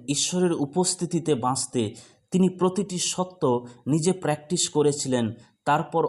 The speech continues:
অন্যদেরকে শেখাতেন। তার প্রতিটি উপদেশ বাইবেল থেকে নয়,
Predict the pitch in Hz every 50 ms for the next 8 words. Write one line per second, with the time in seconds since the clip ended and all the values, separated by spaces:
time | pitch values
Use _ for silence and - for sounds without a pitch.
0 | - - 131 135 139 143 139 127 139 127 117 - 135 117 - - - 127 113 -
1 | 123 117 113 131 113 107 98 98 - _ _ _ _ _ _ _ - 127 123 113
2 | - 156 151 - 165 151 165 160 151 143 143 - 160 156 147 156 156 147 - 127
3 | 113 113 123 127 143 139 160 160 156 156 - - 143 - 139 127 127 123 123 120